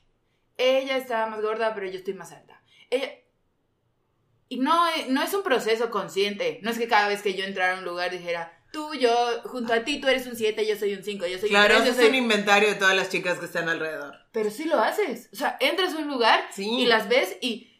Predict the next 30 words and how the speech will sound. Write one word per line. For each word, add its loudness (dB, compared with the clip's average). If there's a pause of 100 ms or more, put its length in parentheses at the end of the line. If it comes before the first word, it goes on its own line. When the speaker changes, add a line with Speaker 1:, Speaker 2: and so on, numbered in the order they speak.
(140)
Speaker 1:
siempre -6
es -4
una -4
cosa -2
de, -4 (180)
"¿Será -10
que -12
ella -4
se -10
viste -16
mejor -20
que -20
yo?" -12
¿Será? -4
O -6
sea, -2
todavía 2
ayer 6
estaba -2
hablando -4
con -12
mis -16
amigas -4
y -4
estábamos -4
todas -2
diciendo -6
que, -2
por -4
ejemplo, -2